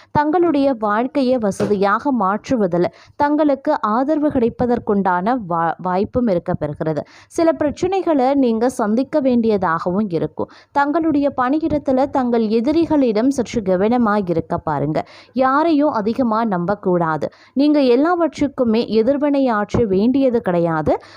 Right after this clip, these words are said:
அமைதியாக இருக்கிறதன் மூலமா உங்கள் குடும்பத்துல இருக்கக்கூடிய சச்சரவுகளை உங்களால தவிர்க்க முடியும்.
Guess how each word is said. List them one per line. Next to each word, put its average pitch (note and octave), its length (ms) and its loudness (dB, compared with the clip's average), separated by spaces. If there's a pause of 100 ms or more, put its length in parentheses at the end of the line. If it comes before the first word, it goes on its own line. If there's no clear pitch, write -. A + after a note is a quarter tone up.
அமைதியாக A#3 680 2
இருக்கிறதன் D4 640 2
மூலமா B3 480 2
உங்கள் C#4+ 340 0
குடும்பத்துல D#4+ 420 0
இருக்கக்கூடிய B3 640 0
சச்சரவுகளை A#3 880 0
உங்களால F3+ 440 0
தவிர்க்க E3 440 -4
முடியும். D3+ 320 -2